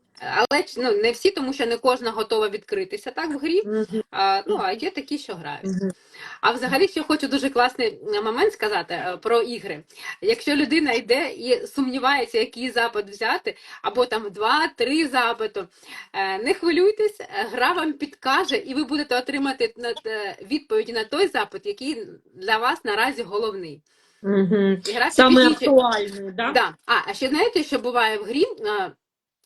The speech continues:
Speaker 1: саме в цій, тут є така, а, штука, що якщо ти, е, заходиш навіть не з тим запитом, гра тобі підсвітить. І буде в мене завдання, яке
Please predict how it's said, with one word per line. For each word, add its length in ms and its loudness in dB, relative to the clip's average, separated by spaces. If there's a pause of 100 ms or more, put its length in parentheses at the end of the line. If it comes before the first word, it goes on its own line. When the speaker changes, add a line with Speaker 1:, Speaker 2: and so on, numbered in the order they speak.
Speaker 1:
саме 280 -2
в 60 -8
цій, 180 -6
тут 220 -8
є 100 2 (160)
така, 280 0 (360)
а, 340 -4
штука, 360 -2
що 320 -4
якщо 420 -2
ти, 320 -2 (140)
е, 120 -20 (360)
заходиш 520 -2
навіть 300 -2
не 100 -2
з 40 -12
тим 200 -4
запитом, 540 -2
гра 280 0
тобі 240 -8
підсвітить. 640 -10 (340)
І 60 0
буде 260 2
в 60 0
мене 280 -2
завдання, 600 -2 (380)
яке 420 0